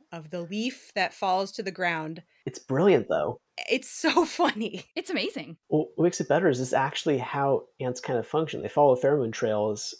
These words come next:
Speaker 2: of where to go and how it works. And if something blocks it, they sometimes do get confused. Like, if you ever see ants walking in line, take your finger and smudge across it, they will panic and suddenly try to figure out where they're supposed to go until they find the pheromone trail again.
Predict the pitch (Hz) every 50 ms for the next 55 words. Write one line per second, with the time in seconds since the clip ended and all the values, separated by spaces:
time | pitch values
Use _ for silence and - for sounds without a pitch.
0 | - 120 117 123 120 120 120 110 120 120 120 120 120 120 120 - - - 131 120
1 | 120 110 85 117 123 143 156 - - - - - - - - - - - - -
2 | _ _ _ _ _ _ _ - 135 127 123 120 120 120 - - 127 - 131 131
3 | 120 113 113 117 120 143 160 156 - - 117 113 - - 127 120 - 127 123 117
4 | 113 110 - 120 117 123 - - 107 104 - - 135 135 104 - - 95 107 -
5 | 131 135 135 135 - 139 123 127 135 127 123 - - 120 120 - 127 117 117 127
6 | 123 107 - - - - 113 - 123 117 113 107 104 107 110 - - - - 147
7 | 127 117 110 107 - - 117 120 127 - - 110 - - - - 120 123 135 156
8 | 147 - - - - 135 135 110 98 107 - - - - _ _ _ - 120 113
9 | 110 113 87 - - - 120 120 120 123 120 113 110 107 - - - - 135 123
10 | - 131 113 120 127 123 123 - 127 - - 110 117 123 127 120 - 117 110 -
11 | - 123 117 117 113 - - 120 117 117 113 104 - 120 107 98 101 - - 113
12 | - - - 135 147